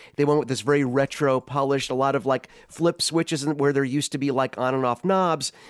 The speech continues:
and they went, like, very different, different, you know, in terms of their approach. It was a different approach years ago, and they still have that, correct? They still have that sort of, like, you know,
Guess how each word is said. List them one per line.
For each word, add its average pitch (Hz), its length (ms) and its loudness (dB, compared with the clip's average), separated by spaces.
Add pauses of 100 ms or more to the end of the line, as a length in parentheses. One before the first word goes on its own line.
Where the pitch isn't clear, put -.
(120)
and 151 200 2
they 156 60 2
went, 175 220 0
like, 160 140 0
very 151 200 0
different, 127 420 -2 (420)
different, 147 300 -4
you 131 60 2
know, 110 240 0 (180)
in 135 80 -2
terms 147 200 0
of 131 40 -2
their 131 100 2
approach. 120 320 0
It 123 40 -4
was 107 60 -4
a 117 60 -4
different 120 240 -2
approach 117 260 -2
years 127 240 0
ago, 104 260 -2 (180)
and 175 100 2
they 196 60 4
still 190 220 0
have 180 200 0
that, 98 140 -4
correct? 127 360 0 (200)
They 143 80 -2
still 156 160 0
have 151 100 0
that 135 200 0
sort 143 180 0
of, 117 120 -2
like, 120 200 2 (140)
you 147 100 0
know, 101 180 -2